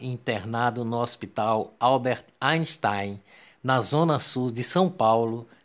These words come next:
desde a última terça-feira. Pelé deixa de responder à quimioterapia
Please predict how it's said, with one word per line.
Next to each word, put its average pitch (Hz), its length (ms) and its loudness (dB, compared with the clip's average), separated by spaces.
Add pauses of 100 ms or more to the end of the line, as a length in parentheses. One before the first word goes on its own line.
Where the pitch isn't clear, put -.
desde 165 580 6
a 147 100 8
última 139 640 2
terça-feira. 120 1040 -2 (640)
Pelé 131 400 0
deixa 135 840 -2
de 120 180 -4
responder 113 680 -4
à 107 60 -4
quimioterapia 120 1300 -6